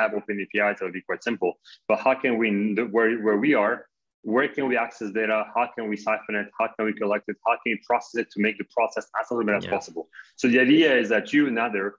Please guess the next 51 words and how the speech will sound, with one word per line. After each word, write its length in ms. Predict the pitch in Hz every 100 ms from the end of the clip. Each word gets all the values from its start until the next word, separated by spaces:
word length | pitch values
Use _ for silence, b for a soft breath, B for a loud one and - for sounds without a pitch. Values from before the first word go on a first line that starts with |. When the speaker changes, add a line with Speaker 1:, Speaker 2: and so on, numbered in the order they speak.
| _ _ -
Speaker 1:
the 60 |
moment 240 | 117 127 123
you 60 |
sign 200 | 117 117 113
up 100 | 113
to 80 |
the 40 | 110
platform, 600 | 135 143 113 107 120 101
you 140 | 104
log 200 | 104 107
into 260 | 113 113 110
your 120 | 98 92
platform, 460 | 120 120 101 104 101
to, 140 | 101
to 80 | 98
your, 380 | 113 104 101 92 -
to 80 | 92
the 80 |
account, 400 | 92 139 120 127 - _ b b
you 180 | 117 127
would 180 | 143 135
already 280 | 139 131 131
have 340 | 117 117 117 - _
half 320 | - - 135 123
a 60 |
profile 360 | - 120 110 110
completed, 380 | 92 - 85 76 _ -
right? 160 | 101 98
Because 260 | 104 113
we 80 | 113
have, 200 | - 113 - -
we 80 | 110
know 100 | 113
so 140 | 120
much 160 | 113 110
about 320 | 139 170 -
you, 180 | 120 131 b b b
and 140 | 120
that 160 | 135 135
would 120 | 131
make 300 | 123 127 -
your 140 | 104
prof-, 240 | 104 120 -
your, 340 | 113 101 107
your, 420 | 104 98 98 101 98
your 260 | 95 -
aha 260 | 98 - 131
moment 300 | 117 110 110
that 100 | 107
much 160 | 107 -
quicker. 220 | 104 -